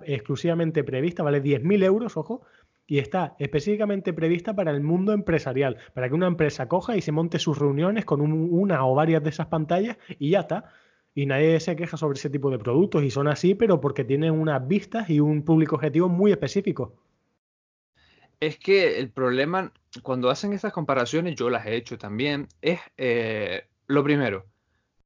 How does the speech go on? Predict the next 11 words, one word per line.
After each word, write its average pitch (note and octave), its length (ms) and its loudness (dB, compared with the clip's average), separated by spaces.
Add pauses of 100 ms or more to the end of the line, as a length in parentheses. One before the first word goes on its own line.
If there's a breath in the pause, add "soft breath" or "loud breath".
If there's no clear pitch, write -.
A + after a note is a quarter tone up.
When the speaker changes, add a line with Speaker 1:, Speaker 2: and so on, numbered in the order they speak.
(480)
Speaker 2:
hay G3+ 120 2
que G#3+ 120 0
ser A3 300 -4 (340)
pro D#3 400 2
algo, A2+ 420 -4
no D#3 380 -4
anti C#3 800 -4
algo. G2+ 480 -8
Yo B2 240 -8
no F#3 100 -6
soy - 220 -6